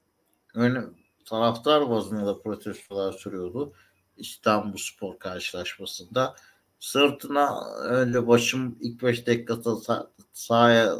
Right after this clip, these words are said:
sırtına döndü taraftar. Kadro açıklanırken yuvalandı. En kritik noktalardan biri de burada, e, Lugano maçının ardından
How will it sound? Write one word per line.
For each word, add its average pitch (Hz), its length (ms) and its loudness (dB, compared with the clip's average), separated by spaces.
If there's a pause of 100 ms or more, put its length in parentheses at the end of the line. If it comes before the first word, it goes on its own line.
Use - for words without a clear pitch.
(100)
sırtına 110 540 -4
döndü 135 280 -6
taraftar. 131 680 2 (240)
Kadro 123 420 8
açıklanırken 139 800 2
yuvalandı. 135 840 0 (1700)
En 175 300 8
kritik - 380 0
noktalardan 139 960 4
biri 139 100 0
de 135 120 -2
burada, 131 640 4
e, 110 40 2 (2000)
Lugano 156 460 12
maçının 139 440 2
ardından 120 800 4